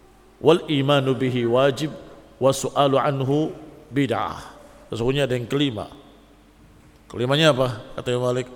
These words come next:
"Keluarkan mubtadi' tadi." Artinya ngeyel, bukan bertanya minta jawaban. Allah di atas arus, kayak apa itu? Mengingkari. Ikhwan ibn a'azakumullah, wa hadha yuqal, kata Syekh Shalal Fauzan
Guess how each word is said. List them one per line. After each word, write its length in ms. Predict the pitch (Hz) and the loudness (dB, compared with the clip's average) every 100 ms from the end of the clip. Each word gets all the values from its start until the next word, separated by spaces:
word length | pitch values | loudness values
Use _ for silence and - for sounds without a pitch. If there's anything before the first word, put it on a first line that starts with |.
| - - - | -20 -8 2
"Keluarkan 480 | 190 143 - 120 82 - - - | 4 4 0 -4 -4 -16 -20 -12
mubtadi' 460 | - 113 131 117 113 | -6 -2 0 0 0
tadi." 300 | 101 107 87 80 - - - - - - - - - - - - - - - - - - - - _ - - | -2 -6 -6 -14 -18 -20 -20 -20 -20 -20 -20 -20 -20 -20 -20 -20 -20 -20 -20 -20 -20 -20 -20 -20 _ -18 -6
Artinya 400 | 143 - 170 214 | -6 -2 0 0
ngeyel, 720 | 190 175 240 196 143 131 123 - - | 0 0 2 2 2 2 -2 -10 -2
bukan 400 | 160 196 185 180 | 4 6 6 4
bertanya 400 | 160 - 170 165 | 2 2 2 2
minta 260 | 165 151 151 | 0 2 2
jawaban. 480 | 143 151 208 143 143 120 - - | 4 4 4 4 0 -2 -12 -12
Allah 240 | - 233 294 | 0 4 4
di 100 | 262 | 4
atas 160 | 262 - | 0 2
arus, 260 | 285 294 - - | 4 4 0 6
kayak 320 | 302 294 311 | 8 10 10
apa 80 | 294 247 | 8 6
itu? 200 | 160 120 - - - - - - | 4 -2 -6 -18 -20 -20 -20 -6
Mengingkari. 680 | - 285 277 262 247 254 233 330 - - 107 - - - - - - - - - - - - - - - - | 2 4 4 4 4 2 0 -6 -14 -18 -18 -18 -20 -20 -20 -20 -20 -20 -20 -20 -20 -20 -20 -20 -20 0 6
Ikhwan 240 | 226 285 | 8 8
ibn 160 | 262 233 | 8 8
a'azakumullah, 760 | 214 220 202 214 220 208 208 185 | 8 8 6 6 6 6 8 10
wa 140 | 214 | 10
hadha 420 | 233 285 294 240 | 12 10 10 10
yuqal, 720 | 214 208 196 226 226 196 196 220 | 10 8 6 8 10 10 8 6
kata 300 | 196 165 165 | 4 6 6
Syekh 160 | 160 | 6
Shalal 260 | 156 214 170 | 8 8 8
Fauzan 400 | 175 165 156 | 8 6 6